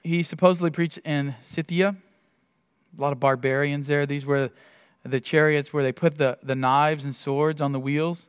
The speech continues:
and they would just run through a group of, uh, an army and chop them up with these swords that were spinning around, scythe chariots. He went throughout Asia Minor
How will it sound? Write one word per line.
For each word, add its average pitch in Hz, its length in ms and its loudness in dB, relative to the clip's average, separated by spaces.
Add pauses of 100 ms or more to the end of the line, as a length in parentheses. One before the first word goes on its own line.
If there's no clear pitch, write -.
(100)
and 156 100 -6
they 151 60 0
would 135 100 -4
just 131 160 -6 (300)
run 185 400 6
through 180 320 4
a 156 60 2
group 160 340 -2
of, 151 180 4
uh, 143 240 0
an 143 80 2
army 170 360 4 (280)
and 143 180 -2
chop 170 280 4
them 160 160 0
up 160 220 4
with 147 120 0
these 143 140 -6
swords 156 380 0
that 151 100 -2
were 139 60 -14
spinning 147 320 -6
around, 139 380 -2 (560)
scythe 147 440 0
chariots. 143 580 -4 (680)
He 160 180 0
went 170 220 0
throughout 160 300 4
Asia 147 240 -2
Minor 147 480 0